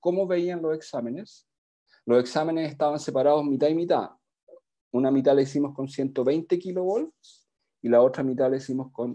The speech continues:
cien kilovolts. Ahí está el protocolo de ciento veinte kilovolts, la evaluación y el de protocolo de cien. Veinte exámenes acá, diecisiete acá.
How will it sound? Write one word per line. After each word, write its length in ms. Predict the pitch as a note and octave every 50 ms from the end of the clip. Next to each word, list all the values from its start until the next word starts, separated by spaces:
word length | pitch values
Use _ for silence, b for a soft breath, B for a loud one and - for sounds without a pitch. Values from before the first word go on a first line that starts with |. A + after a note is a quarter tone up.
| - -
cien 460 | - - - - B2+ A2+ G2+ F#2+ -
kilovolts. 800 | _ - - - - - - - _ _ _ _ _ _ _ _ _ _ _ _ _ _ _ _ _ _ _ _ _ _ _ _ _ _ _ _ _ _ _ _ _ _ _ _ _ _ b b b b b b b b b _ _
Ahí 140 | - B2 B2+
está 220 | C#3 C3+ C3+ D3 C#3
el 60 | C3+
protocolo 380 | C#3+ B2+ B2+ B2 B2+ B2 A#2+
de 60 | A#2+ B2
ciento 320 | - B2 A#2+ A#2+ - B2
veinte 320 | A#2+ C3+ D3+ D#3 - F3
kilovolts, 800 | F3 F2+ F2+ F#2 F2+ E2 E2 F2+ G#2 - - - - - _ _ _ _
la 220 | - A#2 A#2 A#2
evaluación 560 | A#2 A2+ A#2 A2+ A2+ A2+ - - D3+ D3 C#3+ -
y 120 | - A#2 A#2+
el 160 | A#2 A#2 A2+
de 100 | A2 A2
protocolo 380 | A2 A2 A2 A2+ B2 A#2 A#2 -
de 80 | A2+ A2+
cien. 340 | - - G#2 F2 E2+ E2 G2
Veinte 340 | A2+ B2 C3 C#3 C#3 C#3 D3+
exámenes 460 | C#3+ - - - C3+ C3+ C3 B2 B2
acá, 280 | A#2+ A#2+ - C#3+ D3+ D3
diecisiete 560 | C#3+ C3 - B2+ A#2+ - - - A#2 - -
acá. 300 | G#2 - - E2 -